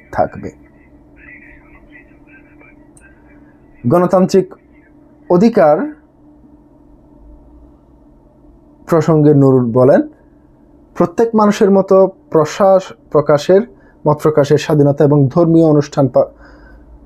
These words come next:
পালনের অধিকার রয়েছে। কাউকে গায়ের জোরে বাধা দেওয়া, হামলা চালানো কিংবা বিশৃঙ্খলা সৃষ্টি করার রাজনীতি আমরা করি না। ওয়াজ মাহফিল ও দোয়া মাহফিলে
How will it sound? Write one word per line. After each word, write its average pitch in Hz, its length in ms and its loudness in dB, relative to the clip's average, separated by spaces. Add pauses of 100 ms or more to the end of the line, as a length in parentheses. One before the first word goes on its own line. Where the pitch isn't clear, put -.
(120)
পালনের 143 400 0
অধিকার 139 460 0
রয়েছে। 123 360 2
কাউকে 185 600 0
গায়ের 151 460 2
জোরে 143 280 2
বাধা 139 380 -2
দেওয়া, 156 360 2
হামলা 151 380 0
চালানো 123 340 -2
কিংবা 120 440 0
বিশৃঙ্খলা 165 840 -2
সৃষ্টি - 380 -4
করার 120 300 0
রাজনীতি 123 640 -2 (580)
আমরা 120 460 2
করি 104 220 -2
না। 85 220 -12
ওয়াজ 143 340 0
মাহফিল 143 380 0
ও 135 140 0
দোয়া 123 220 0
মাহফিলে 120 420 0